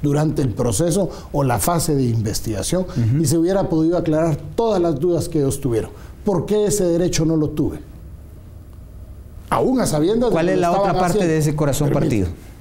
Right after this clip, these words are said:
Speaker 1: La otra parte del corazón partido es que debo reconocer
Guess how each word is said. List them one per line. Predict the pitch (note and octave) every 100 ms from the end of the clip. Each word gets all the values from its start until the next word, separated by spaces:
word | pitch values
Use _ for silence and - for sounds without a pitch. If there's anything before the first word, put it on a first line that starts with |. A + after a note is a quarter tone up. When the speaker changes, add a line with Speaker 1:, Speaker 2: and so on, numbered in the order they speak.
| - - -
Speaker 1:
La | B2+ A#3
otra | C4+ C4+
parte | A3 F#3 D#3
del | A#2+
corazón | B2 A#2+ E3
partido | D#3+ D#3+ - F#3
es | G3
que | G3+ F#3
debo | A#3 A#3
reconocer | E3+ C#3+ A#2+ A2 - G2